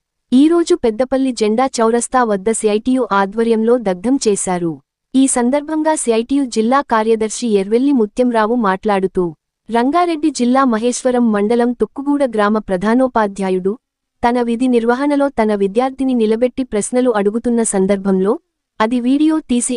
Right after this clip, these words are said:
ఆ బాలుడు అయ్యప్ప స్వామి మాలలో ఉన్నాడు అని,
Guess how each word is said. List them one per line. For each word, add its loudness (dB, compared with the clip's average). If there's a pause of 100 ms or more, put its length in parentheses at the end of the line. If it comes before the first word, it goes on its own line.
ఆ 2
బాలుడు 0
అయ్యప్ప 0
స్వామి 0
మాలలో 2
ఉన్నాడు 2
అని, -2